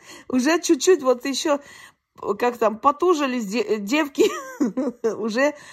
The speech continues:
уже все, уже начинаем валить. <laughs> И каждый раз вот это все, это с позором распадается, вот, и все эти шакалята разбегаются по кустам. Все это заканчивается со словами:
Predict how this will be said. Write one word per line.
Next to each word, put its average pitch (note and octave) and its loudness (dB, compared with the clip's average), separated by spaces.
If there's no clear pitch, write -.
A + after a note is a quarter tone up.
уже B3 2
все, C#4+ 2
уже B3 0
начинаем D4+ 0
валить. C4+ -2
<laughs> - -20
И G#3 -6
каждый A3+ 2
раз C4 -2
вот A3 -4
это A3 0
все, G#3 -2
это F#3 -2
с - -10
позором G3 -2
распадается, F#3+ -4
вот, D#3+ -2
и F3 -4
все A#3+ 0
эти F#3+ -8
шакалята G3+ -2
разбегаются F3+ -2
по F3+ -10
кустам. G#3 -4
Все - 0
это A#3+ -2
заканчивается A3 0
со - 0
словами: A3 0